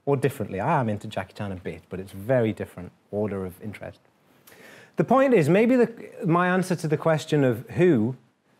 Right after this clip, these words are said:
in which I've often mentioned that he died in nineteen seventy-three,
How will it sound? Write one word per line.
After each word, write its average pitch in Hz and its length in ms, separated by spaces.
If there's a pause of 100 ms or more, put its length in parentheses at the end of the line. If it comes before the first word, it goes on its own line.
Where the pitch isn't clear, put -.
in 127 80
which 143 180
I've 120 180
often 120 360
mentioned 113 300
that 117 120
he 113 60
died 110 260
in 110 80
nineteen 117 220
seventy-three, 120 500